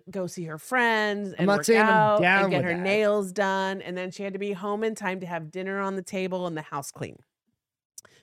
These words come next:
Speaker 1: So, um, this author says that the stay-at-home girlfriend is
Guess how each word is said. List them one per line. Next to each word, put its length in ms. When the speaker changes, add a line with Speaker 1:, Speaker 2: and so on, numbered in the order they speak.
Speaker 1:
So, 720
um, 600
this 260
author 800
says 580
that 380
the 180
stay-at-home 1000
girlfriend 580
is 320